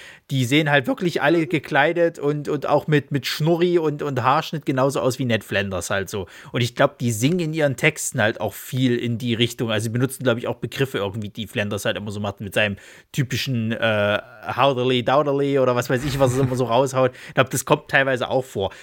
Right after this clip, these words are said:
Aber die brüllen halt auch gut rein so. Und, ähm, das ist, glaub ich, kannst du so als Fun-Metal bezeichnen oder irgend sowas in die Richtung.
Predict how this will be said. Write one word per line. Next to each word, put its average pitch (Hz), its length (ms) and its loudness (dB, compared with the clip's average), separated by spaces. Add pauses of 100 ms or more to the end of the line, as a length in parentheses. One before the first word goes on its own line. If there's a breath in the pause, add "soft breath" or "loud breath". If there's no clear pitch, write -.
(180 loud breath)
Aber 139 160 4
die 139 120 -2
brüllen 185 400 0
halt 202 120 -2
auch 175 200 -6
gut 151 260 -4
rein 123 280 2
so. 104 240 -6
Und, 113 340 -8
ähm, 123 320 -2
das 120 200 -4
ist, 147 120 -10
glaub 147 200 2
ich, 135 160 -6
kannst 123 200 -6
du 139 40 -6
so 127 100 -2
als - 220 -2
Fun-Metal 101 560 -4
bezeichnen 92 520 -10
oder 92 120 -8
irgend 92 240 -10
sowas 95 280 -10
in 110 60 -12
die 98 100 -12
Richtung. 98 420 -12